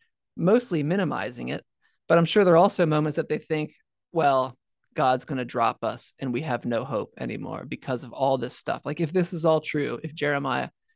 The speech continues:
you're speaking for God, then what hope do we have? And that's why these middle chapters of thirty to thirty-three are so, are so wonderful, because God knows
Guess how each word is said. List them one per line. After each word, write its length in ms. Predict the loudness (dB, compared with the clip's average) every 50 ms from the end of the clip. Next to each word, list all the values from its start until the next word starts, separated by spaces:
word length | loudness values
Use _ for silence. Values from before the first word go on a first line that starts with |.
| _ _
you're 120 | -6 -6 -6
speaking 440 | -6 -4 -4 -4 -4 -4 -8 -8 -8
for 160 | -8 -10 -8
God, 360 | -4 -2 -2 -2 -2 -4 -8 _ _ _ _ _ _ _
then 160 | -4 -2 0
what 200 | 0 0 -2 -2
hope 240 | -4 -4 -4 -4 -6
do 80 | -8 -8
we 100 | -8 -6
have? 340 | -4 -2 0 0 -2 -4 -8 _ _ _ _ _ _ _ _ _ _ _
And 120 | 0 2 4
that's 220 | 4 2 2 0
why 180 | 2 2 2 4
these 220 | 2 2 0 0
middle 480 | 0 0 2 2 2 2 0 -2 -6 _ _ _ _ _ _
chapters 680 | _ -4 -2 -2 -2 -4 -6 _ -8 -8 -8 -8 -10 -14
of 80 | -16
thirty 400 | -10 _ -4 -4 -2 -2 -4 -4
to 100 | -6 -8
thirty-three 760 | -8 -6 -6 -6 -6 -8 -8 -6 -4 -4 -4 -4 -6 -8 -14 _ _
are 120 | -8 -8 -8
so, 480 | -6 -4 -2 0 0 0 -2 -4 -6 -12 _ _ _ _ -8
are 100 | -6 -4
so 220 | -2 0 0 0
wonderful, 720 | 0 0 0 0 0 -2 -4 -4 -8 -10 -10 -10 -14 -8 -8
because 320 | -8 -4 -2 -2 -4 -2
God 420 | 0 2 4 6 6 6 4 2 -2 _ _ _ _ _ _
knows 640 | 2 4 6 6 8 8 8 6 6 4 0 -6 -16